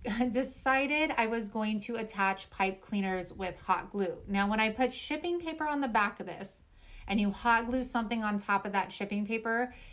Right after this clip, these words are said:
it tends to pull the shipping paper off. So that's why I just needed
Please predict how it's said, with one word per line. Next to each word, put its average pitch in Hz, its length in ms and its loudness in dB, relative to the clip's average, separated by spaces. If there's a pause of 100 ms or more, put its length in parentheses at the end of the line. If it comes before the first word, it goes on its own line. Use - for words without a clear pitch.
(120)
it 220 240 2
tends 240 420 0
to 294 240 0
pull 254 720 2
the 226 200 4
shipping 226 520 -2
paper 190 680 0 (500)
off. - 400 4 (280)
So 226 200 2
that's 214 320 6
why 202 260 6
I 190 100 0
just 185 200 -4
needed 196 500 0